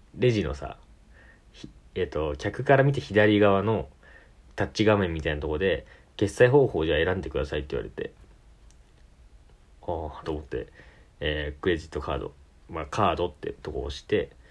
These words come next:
で、「はい、じゃあここに入れてください」って入れて、「はい、ありがとうございました」。で、「お前いる？」ってなんだよ。<laughs> 店員に。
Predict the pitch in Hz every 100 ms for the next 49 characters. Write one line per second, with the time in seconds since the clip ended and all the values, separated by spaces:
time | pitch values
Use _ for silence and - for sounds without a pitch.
0 | - - - - - - 139 - 71 -
1 | 82 78 80 82 - - - - - -
2 | - - - - - - - 57 - -
3 | - - - - - 131 131 92 92 90
4 | 85 82 80 78 - 73 - - - -
5 | - - _ _ - - _ _ - -
6 | 71 80 - 135 - - 233 208 123 196
7 | 113 - 90 101 95 82 - 131 - -
8 | 330 - - - - - - - - -
9 | - - - - 143 120 117 101 95 -
10 | -